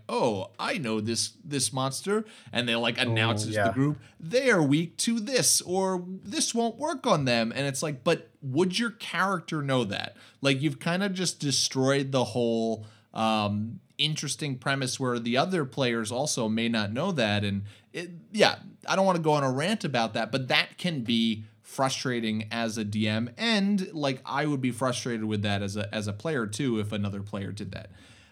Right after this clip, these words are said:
Speaker 1: I think in this campaign, there's a way to kinda really encourage, not to say encourage, like, the metagaming aspect, but, like, make that into a skill where,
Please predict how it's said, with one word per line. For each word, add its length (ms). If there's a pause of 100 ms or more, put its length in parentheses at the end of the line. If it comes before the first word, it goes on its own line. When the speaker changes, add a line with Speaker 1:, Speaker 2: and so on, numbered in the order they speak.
(120)
Speaker 1:
I 120
think 260
in 160
this 220
campaign, 840 (260)
there's 320
a 80
way 300
to 160
kinda 420 (360)
really 680 (320)
encourage, 1120 (220)
not 220
to 100
say 240
encourage, 400
like, 200
the 60
metagaming 680
aspect, 580 (240)
but, 140
like, 200
make 300
that 180
into 360
a 40
skill 640
where, 480